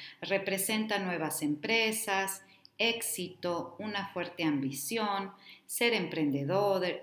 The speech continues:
emprendedores, pero también nos advierte que debemos evadir la obsesión, dejar salir nuestros ta-, talentos y los detractores te harán más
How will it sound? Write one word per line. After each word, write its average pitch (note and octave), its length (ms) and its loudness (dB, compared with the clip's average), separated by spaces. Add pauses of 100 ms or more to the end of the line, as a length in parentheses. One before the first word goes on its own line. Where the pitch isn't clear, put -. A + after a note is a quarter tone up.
emprendedores, F3+ 1120 0 (360)
pero D4 220 4
también C4+ 360 6
nos C4+ 220 2
advierte G#3+ 920 -2
que G3+ 120 2
debemos G#3 600 0
evadir F3 640 -2
la D#3+ 200 0
obsesión, C3+ 840 -4 (720)
dejar A#3 360 2
salir G3+ 400 0
nuestros F#3 420 -8
ta-, E3 360 -4
talentos C4+ 840 4 (560)
y D4 320 2
los A#3+ 200 0
detractores A3 1000 0 (480)
te G#3 180 6
harán F3+ 500 4
más D#3+ 440 2